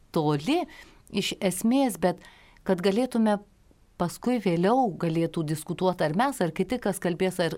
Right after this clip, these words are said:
apie tai, ką bažnyčia moko, apie socialinį, kodėl ir kaip ir ką, E, pirmiausia, mes turime išsiaiškinti savo širdyje, koks gi mano santykis su tuo, kuris įkūrė bažnyčią. Ar jis yra? Kur aš esu? E, kas jis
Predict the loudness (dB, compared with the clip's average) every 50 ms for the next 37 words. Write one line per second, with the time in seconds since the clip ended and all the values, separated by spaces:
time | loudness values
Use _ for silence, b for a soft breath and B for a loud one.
0 | -6 -8 -8 -4 -2 -2 -2 0 -2 -2 0 0 0 0 0 -2 0 0 -2 -2
1 | -2 -2 -2 0 2 4 2 2 2 0 -2 -2 -2 -4 -4 -2 -2 -4 -4 -2
2 | -2 0 0 2 2 2 0 0 0 -2 -2 -2 -2 -2 0 0 0 0 -2 -4
3 | -2 -2 -2 -2 0 0 -2 -4 -4 -2 -2 -2 -2 -4 B B B B B B
4 | B B B B B B B 0 0 0 -2 -4 _ 0 2 2 4 2 2 2
5 | 0 0 0 0 0 -2 -2 0 0 0 0 0 0 0 0 -2 -4 -4 -4 -2
6 | -4 -2 -2 -2 -4 -4 -4 -2 -2 -2 0 0 0 0 0 0 0 0 2 2
7 | 0 0 0 0 2 2 2 0 -2 -4 -4 -4 -4 -4 -6 -8 B B B B
8 | -8 -4 -4 -4 -2 0 0 0 0 0 0 -2 -2 -2 -2 -4 -6 -6 -4 -2
9 | -2 0 2 2 0 0 0 -2 -2 -2 -2 -2 -2 -4 -6 -8 -10 -10 -10 B
10 | B B B B B B 0 0 2 2 2 2 0 0 0 -2 -4 -4 -2 -4
11 | -6 -8 b b b b b b b b _ _ _ _ _ _ _ _ -16 -14
12 | -12 -6 -2 2 2 4 4 4 2 2 0 -2 -2 -2 -4 -4 -4 -4 -4 -6
13 | -8 b b b b b b b -4 -2 0 0 0 -2 -4 -8 -12 -6 0 0
14 | 0 0 0 0 0 0 0